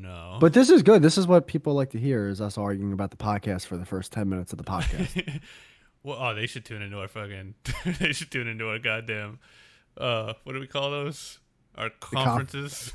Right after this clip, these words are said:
Speaker 1: <laughs>
Speaker 2: Yeah, I thought this, this is something for the conference
Speaker 1: Oh, they
Speaker 2: call.
Speaker 1: would, they wanna hear fighting about the podcast. I mean, not last week. Last week was a good one, but
Speaker 2: Like,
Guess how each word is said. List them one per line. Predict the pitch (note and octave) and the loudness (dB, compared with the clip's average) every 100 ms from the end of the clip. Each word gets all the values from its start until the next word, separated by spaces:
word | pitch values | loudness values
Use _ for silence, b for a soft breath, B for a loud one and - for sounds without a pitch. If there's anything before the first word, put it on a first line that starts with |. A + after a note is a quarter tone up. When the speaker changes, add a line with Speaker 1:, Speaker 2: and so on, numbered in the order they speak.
| - | -2
Speaker 1:
<laughs> | F#3+ | 6
Speaker 2:
Yeah, | G#3+ D#3 | 8 8
I | D3 | 8
thought | G#3+ | 8
this, | A3+ G#3 | 8 6
this | A3+ B3+ | 6 6
is | C4+ | 6
something | C#4 C#4+ | 6 6
for | A3 | 4
the | F3+ | 0
conference | C#3+ F3 G#3+ C3 G#2+ | 2 2 2 0 -2
Speaker 1:
Oh, | C#3+ | -2
they | A2 | 0
Speaker 2:
call. | B2+ | 0
Speaker 1:
would, | A2 G#2 | -4 -4
they | B2 | -4
wanna | B2+ A2+ G#2+ | -4 -6 -6
hear | A2+ A2 | -4 -6
fighting | - A#2+ A#2 | -4 -4 -4
about | G#2+ G#2 | -6 -8
the | F#2 | -8
podcast. | A#2+ A#2 A2 A2 G2 G2+ | -6 -6 -6 -8 -10 -10
I | - | -6
mean, | C#3+ C#3+ | -2 0
not | D#3+ | 0
last | B2 A2+ - | 0 0 -2
week. | G#2 | -8
Last | A2+ C#3 | -6 -6
week | B2+ | -8
was | G#2+ G2 | -10 -12
a | |
good | G2+ F#2+ | -12 -12
one, | F2+ | -12
but | F#2 E3 | -4 0
Speaker 2:
Like, | E3+ | 0